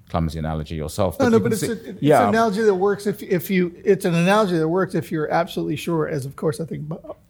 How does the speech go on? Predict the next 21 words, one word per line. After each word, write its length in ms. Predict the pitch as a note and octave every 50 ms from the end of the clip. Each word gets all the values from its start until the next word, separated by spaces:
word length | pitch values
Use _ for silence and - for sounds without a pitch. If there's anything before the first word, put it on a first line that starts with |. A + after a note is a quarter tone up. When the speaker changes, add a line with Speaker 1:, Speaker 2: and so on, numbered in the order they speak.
| - -
Speaker 2:
all 160 | - A3 E3 D3+
of 80 | C3+
us 100 | C3+ -
are, 400 | G#3 A#3+ A3 F3 D3+ D3 D3 - - - - - - - - - -
you 200 | G3 F3 F3+ F3
can 160 | F3 A3+ F3+
find 640 | C#3 - G3+ F3 F3 E3 D#3+ D#3+ E3 D#3+ D3 - - - - - _ - - _ _
really 520 | A3 F3 F3 G3+ A3 A3 A#3 A3+ G#3 F#3+
good 180 | E3 F3+ F#3+ F#3
artists 400 | F3 F#3+ A#3 A3+ F3+ D#3+ - -
that 160 | - F3+ D#3+
meet 220 | D#3 D#3+ D#3+ C#3+ -
those 160 | E3+ D#3+ C#3+
demographics. 640 | D3+ D#3+ D3 D#3 C#3 E3+ G3+ C4 A#3 - C#3+ - -
They're 100 | F3+ E3+
just 240 | - A3+ A3 -
not 140 | - E3+ D#3+
in 60 | D3+
Speaker 1:
Yeah. 100 | C3+ -
Speaker 2:
the 60 | - -
show. 440 | - - F3+ G#3+ G3 D3 - -